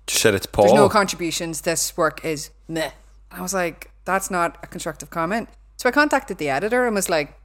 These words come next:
Speaker 2: "Look, I'm not being funny. I've done the changes they've suggested, and now they're basically saying that the work's shit."
Speaker 1: Why didn't
Speaker 2: In
Speaker 1: he
Speaker 2: so
Speaker 1: say
Speaker 2: many
Speaker 1: that from
Speaker 2: words.
Speaker 1: the start?
Speaker 2: Exactly.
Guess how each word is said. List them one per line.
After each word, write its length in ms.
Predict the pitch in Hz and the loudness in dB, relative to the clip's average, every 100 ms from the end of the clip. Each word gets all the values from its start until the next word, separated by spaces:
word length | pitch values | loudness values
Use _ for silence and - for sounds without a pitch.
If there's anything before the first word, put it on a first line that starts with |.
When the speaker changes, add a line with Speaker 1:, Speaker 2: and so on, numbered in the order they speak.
| - | -8
Speaker 2:
"Look, 160 | 165 | -4
I'm 80 | 165 | 0
not 140 | 190 196 | 0 0
being 160 | 160 | -2
funny. 420 | 147 151 175 139 - - - | -6 -6 -6 -8 -14 -20 -8
I've 120 | 151 | -4
done 160 | - 196 | 0 0
the 80 | 226 | 0
changes 340 | 180 156 147 | -2 -4 -2
they've 160 | 147 143 | -4 -4
suggested, 420 | 147 143 143 190 | -4 -4 -2 -2
and 120 | 165 | -2
now 140 | 156 147 | -2 -2
they're 100 | 156 | -2
basically 320 | 143 - 120 | -4 -8 -10
saying 200 | 156 147 | -8 -8
that 100 | 143 | -8
the 60 | |
work's 180 | 131 131 | -10 -8
shit." 360 | - 156 156 - - | -6 -4 -4 -8 2
Speaker 1:
Why 180 | 117 143 | 4 6
didn't 120 | 135 | 4
Speaker 2:
In 40 | |
Speaker 1:
he 60 | 131 | 4
Speaker 2:
so 60 | - | 6
Speaker 1:
say 60 | |
Speaker 2:
many 60 | 127 | 6
Speaker 1:
that 100 | 127 | 4
from 60 | 127 117 | 4 2
Speaker 2:
words. 20 | |
Speaker 1:
the 60 | |
start? 500 | 107 110 104 135 - - | 2 4 4 4 0 -6
Speaker 2:
Exactly. 600 | 185 180 170 175 220 214 | -2 2 2 2 -4 -4